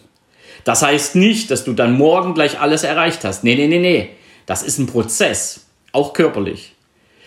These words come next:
Das durfte ich und das darf ich jeden Tag, wenn ich auch beim Training bin, wieder aufs Neue verstehen. Weil es geht einfach nicht, das, was ich über vierzig Jahre kaputt gemacht habe,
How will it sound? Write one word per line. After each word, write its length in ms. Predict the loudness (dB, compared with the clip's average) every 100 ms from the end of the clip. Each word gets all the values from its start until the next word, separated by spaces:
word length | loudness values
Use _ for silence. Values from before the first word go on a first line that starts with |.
| -8
Das 220 | -2 0 2
durfte 360 | 2 2 0
ich 440 | 0 -2 -4 -10 -20 _ _ -12
und 100 | -10
das 160 | -4
darf 300 | 0 2 0
ich 160 | -4 0
jeden 280 | 0 0 0
Tag, 320 | 2 0 0
wenn 140 | -2
ich 140 | -2 0
auch 180 | -2 0
beim 220 | 0 0
Training 400 | 0 0 0 0
bin, 280 | -2 -2 -8 _ _ _
wieder 320 | -2 0 0
aufs 180 | 0 -2
Neue 240 | 0 2 0
verstehen. 600 | -4 0 0 0 -2 -10 _ _ _ _ -6
Weil 160 | -4
es 200 | -4 -4
geht 320 | 2 2 0
einfach 340 | -2 0 -2 -2
nicht, 220 | -4 -2
das, 220 | -2 0
was 140 | -4 -6
ich 120 | -2
über 200 | 0 0
vierzig 340 | -2 -2 0
Jahre 240 | 0 0 -2
kaputt 320 | -4 -6 -4
gemacht 320 | -2 -2 0
habe, 380 | 0 2 0